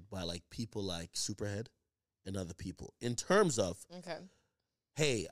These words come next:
Speaker 1: I fucked a bunch of celebrities. Now let me tell you what it was like." You wrote a fucking book. That's the first time I heard about you. Why do a book? Like, again, you're going through life. You're probably meeting these people 'cause you're attractive.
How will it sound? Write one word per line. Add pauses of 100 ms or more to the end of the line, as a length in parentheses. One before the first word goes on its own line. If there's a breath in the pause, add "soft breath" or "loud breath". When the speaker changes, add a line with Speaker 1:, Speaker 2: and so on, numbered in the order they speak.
Speaker 1:
I
fucked
a
bunch
of
celebrities.
Now
let
me
tell
you
what
it
was
like." (400)
You
wrote
a
fucking
book. (260 loud breath)
That's
the
first
time
I
heard
about
you. (1040)
Why
do
a
book?
Like,
again,
you're
going
through
life. (540)
You're
probably
meeting
these
people
'cause
you're
attractive.